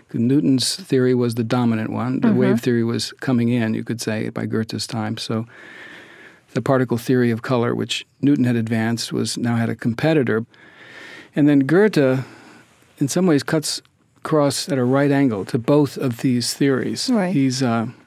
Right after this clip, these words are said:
Speaker 1: he's not concerned with models of what it is that's going on as we're behind the scenes. What he's concerned with are the phenomena themselves. And he consistently rejects the notion that science's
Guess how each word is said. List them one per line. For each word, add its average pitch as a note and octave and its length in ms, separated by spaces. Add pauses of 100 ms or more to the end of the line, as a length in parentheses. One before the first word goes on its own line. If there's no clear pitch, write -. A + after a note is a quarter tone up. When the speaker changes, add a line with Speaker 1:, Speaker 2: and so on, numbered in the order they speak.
(360)
Speaker 1:
he's C3+ 220
not D#3+ 220
concerned C3+ 720
with B2 200
models C3 680
of B2 220
what C3+ 140
it C3+ 80
is C3 140
that's A#2+ 180
going B2+ 280
on A#2 200
as A#2 120
we're B2 180
behind B2 640
the G#2+ 60
scenes. - 580 (600)
What C3+ 120
he's B2 120
concerned D3 380
with C3 180
are B2+ 200
the A#2+ 100
phenomena C3+ 560
themselves. A#2+ 760 (920)
And B2+ 220
he C3+ 400
consistently C3 840
rejects B2 600
the B2+ 140
notion A#2+ 400
that A#2 160 (440)
science's B2 880